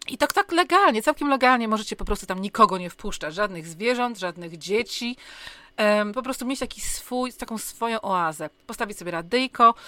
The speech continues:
Bardzo dużo osób ma możliwości, ma, ma prąd, to będziemy o tym mówić, że warto mieć prąd, można zrobić sobie herbatkę,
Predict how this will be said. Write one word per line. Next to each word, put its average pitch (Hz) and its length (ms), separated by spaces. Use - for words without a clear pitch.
Bardzo 190 280
dużo 170 180
osób 165 240
ma 170 320
możliwości, 175 560
ma, 151 160
ma 180 360
prąd, 202 340
to 185 80
będziemy 170 220
o 160 40
tym 175 120
mówić, 196 200
że 180 100
warto 175 320
mieć 165 180
prąd, 220 260
można 156 200
zrobić 160 180
sobie 185 140
herbatkę, 254 500